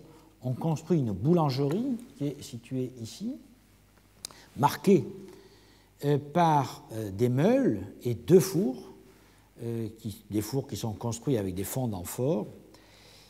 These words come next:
et, euh, une pièce qui est utilisée à côté pour stocker du fumier sec qui aurait servi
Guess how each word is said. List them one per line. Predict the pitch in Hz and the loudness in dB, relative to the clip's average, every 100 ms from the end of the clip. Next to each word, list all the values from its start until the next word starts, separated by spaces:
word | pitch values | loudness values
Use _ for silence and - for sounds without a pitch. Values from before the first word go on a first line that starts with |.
| _ _ - | _ _ 6
et, | 202 240 - - | 10 10 8 6
euh, | 170 165 156 156 - | 8 10 8 6 4
une | 185 175 | 4 4
pièce | - 135 160 185 - 139 - | 4 4 4 4 0 -4 -10
qui | - 180 160 | -4 2 2
est | 135 143 | 2 -4
utilisée | - 139 131 135 | -8 -4 0 0
à | 139 | 0
côté | - 123 - 151 | 0 0 2 0
pour | 165 135 - | 0 -4 -4
stocker | - 156 - | 0 0 2
du | 139 110 | 0 -2
fumier | - 160 139 107 | -4 0 0 0
sec | - 131 139 - - | -2 -2 -4 -8 -10
qui | - 147 | -2 2
aurait | 135 127 143 | 2 4 2
servi | 139 117 90 135 | 2 -4 -4 -4